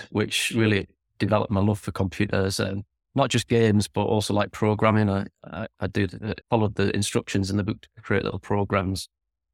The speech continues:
And then when I was ready to go to university, I picked, yeah, quite a practical course. Uh, I wanted to do a media kind of, um, degree, and picked a university where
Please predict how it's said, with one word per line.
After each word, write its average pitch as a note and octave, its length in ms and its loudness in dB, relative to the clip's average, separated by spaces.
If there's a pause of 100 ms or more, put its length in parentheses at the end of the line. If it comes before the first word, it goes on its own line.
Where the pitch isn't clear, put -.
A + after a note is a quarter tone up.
(100)
And A#2 120 4
then A#2 80 6
when B2+ 120 6
I B2 40 4
was A#2 140 2
ready A2+ 180 2
to - 60 -8
go A2 200 2
to G#2+ 60 2
university, G#2 1000 2
I F2+ 80 -2
picked, - 580 -4 (120)
yeah, C#3 200 2
quite - 180 2
a - 60 0
practical C#3+ 460 -2
course. F3 540 2 (380)
Uh, G2+ 220 2
I A2 60 4
wanted A2 180 4
to G#2+ 260 2
do G#2+ 100 2
a G2+ 40 2
media G#2+ 540 4
kind G2 260 0
of, G2 160 0 (180)
um, F#2 360 0
degree, G2 480 0 (480)
and G2+ 640 2 (260)
picked - 180 -4
a A2 40 6
university G#2+ 440 2
where G2 280 2